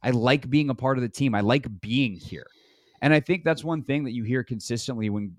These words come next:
athletes retire is, like, they miss the locker room. They miss the camaraderie. They miss being around their teammates. And my question is, why doesn't Chase Young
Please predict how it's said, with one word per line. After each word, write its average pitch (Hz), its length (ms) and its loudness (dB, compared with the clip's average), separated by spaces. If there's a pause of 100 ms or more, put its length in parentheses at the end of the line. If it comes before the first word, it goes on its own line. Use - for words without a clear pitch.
(120)
athletes 123 460 2
retire 113 540 0
is, 92 80 -8
like, 104 120 -4
they 113 120 0
miss 120 260 2
the 123 120 0
locker 107 360 0
room. 87 140 -6
They 90 100 -6
miss 120 200 2
the 127 100 -6
camaraderie. 104 560 0
They 95 120 -4
miss 113 220 0
being 117 380 -2
around 113 260 2
their 95 140 -6
teammates. 113 580 -4 (380)
And 127 80 -2
my 143 180 4
question 143 460 6
is, 107 180 0
why 110 320 6
doesn't 123 320 0
Chase 123 320 -2
Young 107 520 -2